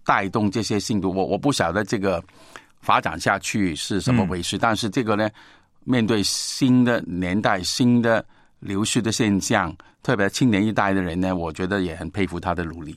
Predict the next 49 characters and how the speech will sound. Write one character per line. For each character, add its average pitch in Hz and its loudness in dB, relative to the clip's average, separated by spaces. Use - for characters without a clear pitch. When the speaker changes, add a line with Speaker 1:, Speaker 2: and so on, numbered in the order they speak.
Speaker 2:
嗯， 123 4
所 220 0
以 233 2
我 180 4
觉 139 2
得 165 0
这 262 2
一 208 2
点 87 0
呢， 85 -2
也 80 -4
是 117 -4
值 107 -4
得 110 0
我 90 0
们， 78 -4
啊， 80 -4
去 - -8
学 82 -4
习 73 -4
的 82 -8
哈。 73 -10
那 190 0
么， 196 2
但 254 2
是 220 2
呢， 147 2
也 127 4
有 120 2
一 98 0
个， 90 -2
啊， 95 -4
很 90 -2
重 151 2
要 113 2
的 76 -4
就 95 -4
是， 80 -6
啊， 82 -2
在 131 0
这 113 0
个 78 -4
离 120 2
堂 80 -2
或 120 0
者 82 -6
说 98 -2
离 92 0
开 123 -2